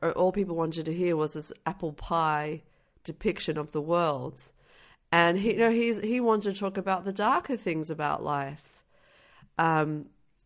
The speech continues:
but because of censorship rules, that was really difficult.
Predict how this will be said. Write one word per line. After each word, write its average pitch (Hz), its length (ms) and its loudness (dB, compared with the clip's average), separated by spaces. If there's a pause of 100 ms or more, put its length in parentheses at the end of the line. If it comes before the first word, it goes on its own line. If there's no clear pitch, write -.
but - 360 -2
because 190 260 -2
of 165 100 -6
censorship 226 800 0
rules, 151 440 -2
that 165 160 0
was 156 160 -6
really 165 200 -2
difficult. 170 720 -6